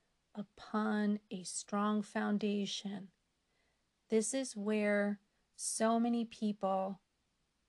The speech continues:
end up, you know, it's as Jesus said in the scripture, he said, "Build,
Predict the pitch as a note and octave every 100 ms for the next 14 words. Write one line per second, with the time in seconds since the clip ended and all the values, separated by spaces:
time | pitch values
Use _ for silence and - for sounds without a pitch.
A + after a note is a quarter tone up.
0 | _ _ - A3 A3 G#3+ A3 G#3 G3 -
1 | _ _ _ _ _ _ _ _ _ _
2 | _ _ _ _ _ _ _ _ _ G#3+
3 | G3+ G3+ - A3 - A3 G#3+ G3+ A3 G#3+
4 | G#3 A3 - D4 D#4 A3 G3+ - _ _
5 | _ - A3 A3+ A3+ - C#4+ C#4 - G3+
6 | G#3 G3+ - G#3+ G3+ G3 F#3+ G#3+ A3 A3+
7 | A#3 A#3 A3